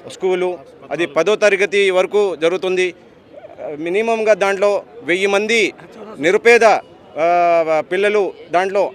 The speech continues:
అన్ని మతాల వారు చదువుకుంటున్నారు. అదే భాగ-, అందులో గురించి వివిధ సంక్షేమ కార్యక్రమాలు అంజుమన్ ఇస్లామియా తరఫున జరుగుతున్నాయి. మీరు చూసే ఉన్నారు, మీరు కూడా,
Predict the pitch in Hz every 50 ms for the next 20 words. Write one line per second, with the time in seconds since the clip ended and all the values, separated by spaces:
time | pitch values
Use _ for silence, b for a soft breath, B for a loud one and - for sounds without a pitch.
0 | - 160 175 220 240 240 220 208 214 208 202 202 196 196 185 180 - 160 170 170
1 | 180 156 180 175 160 165 165 160 160 165 170 - - - - - _ - - _
2 | - - - - - - - 151 170 220 220 202 214 208 208 208 202 160 123 165
3 | 175 180 175 190 208 208 220 208 220 208 - 208 214 202 - - - 147 151 185
4 | 196 214 202 233 208 165 - - - 170 196 - 240 254 247 240 233 220 208 214
5 | 214 185 214 208 208 202 202 196 196 202 196 175 170 170 196 196 196 196 190 -
6 | 190 190 185 185 185 180 - 180 170 160 175 180 180 175 160 - - - - -
7 | - 151 160 180 190 - 190 185 185 185 180 175 170 165 160 147 - 165 175 170
8 | 202 190 185 185 185 180 175 180 175 165 147 147 156 165 180 180 170 185 185 180
9 | 185 180 175